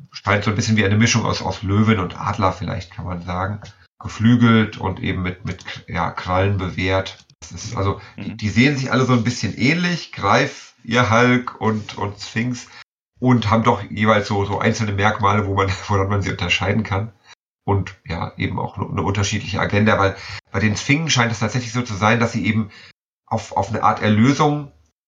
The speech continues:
Speaker 1: hinarbeiten, die sie eben durch das, das Sammeln von Wissen irgendwann erringen können, sodass es auch auf lange Sicht immer weniger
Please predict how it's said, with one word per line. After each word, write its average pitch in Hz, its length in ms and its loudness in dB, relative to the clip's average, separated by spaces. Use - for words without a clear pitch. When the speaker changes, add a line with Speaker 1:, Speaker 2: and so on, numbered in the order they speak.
Speaker 1:
hinarbeiten, 127 840 2
die 117 120 2
sie 110 200 2
eben 104 160 -2
durch 104 160 0
das, - 300 -6
das - 200 -8
Sammeln 113 300 4
von 101 260 -2
Wissen 120 600 0
irgendwann 117 460 2
erringen 117 300 0
können, 123 180 0
sodass 107 200 -2
es - 100 -12
auch - 280 0
auf - 120 -10
lange 101 220 2
Sicht 113 160 -2
immer 101 240 0
weniger 123 520 2